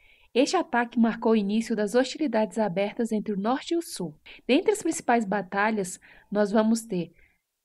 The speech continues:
a primeira batalha em Manassas, foi a primeira grande batalha terrestre, resultando em uma vitória confederada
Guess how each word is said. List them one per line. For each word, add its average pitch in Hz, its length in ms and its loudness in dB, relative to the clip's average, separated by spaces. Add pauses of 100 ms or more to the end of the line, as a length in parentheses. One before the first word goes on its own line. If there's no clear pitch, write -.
(100)
a 185 140 -4
primeira 226 420 0
batalha 262 760 0
em 208 120 -4
Manassas, 214 840 -2 (260)
foi 247 200 4
a 240 60 2
primeira 262 540 4
grande 285 360 4
batalha 233 440 2
terrestre, 214 600 -4
resultando 214 480 0
em 233 40 2
uma 220 160 2
vitória 214 400 0
confederada 202 800 -2